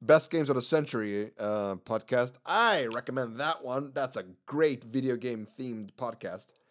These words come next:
And you, uh, the other one was, uh, Zayad, real name Ziad, but, you know, Zayad because Siri calls her, calls him Zayad.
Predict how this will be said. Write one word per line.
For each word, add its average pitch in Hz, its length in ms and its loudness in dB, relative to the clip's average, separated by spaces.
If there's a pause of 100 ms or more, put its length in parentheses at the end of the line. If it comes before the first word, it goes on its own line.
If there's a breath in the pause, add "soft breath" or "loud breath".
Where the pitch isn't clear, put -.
(720 soft breath)
And 156 360 4
you, 156 440 2
uh, 147 280 4
the 156 120 2
other 185 100 2
one 175 260 -2
was, 139 520 4
uh, 139 120 -2 (120)
Zayad, 135 580 2 (160)
real 135 220 2
name 113 140 -2
Ziad, 98 500 -10
but, 104 260 -6
you 113 100 -6
know, 82 100 -8
Zayad 92 520 -6
because 95 260 -14
Siri 110 340 -6
calls 85 280 -12
her, 87 200 -16 (180)
calls 92 240 -14
him 90 160 -16
Zayad. 90 400 -12